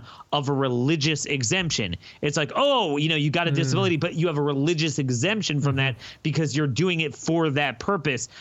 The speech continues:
Speaker 1: I mean, it's like I said on my show earlier this week, you had this dude showering with women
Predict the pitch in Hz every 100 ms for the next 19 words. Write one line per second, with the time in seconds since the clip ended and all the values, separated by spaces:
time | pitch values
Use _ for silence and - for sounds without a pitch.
0 | - 147 165 139 160 147 143 196 165 147
1 | - 190 156 151 151 135 131 - 190 156
2 | 139 127 139 135 127 - - - 127 110
3 | 202 196 135 - 160 180 175 151 135 135
4 | 123 123 165 147 127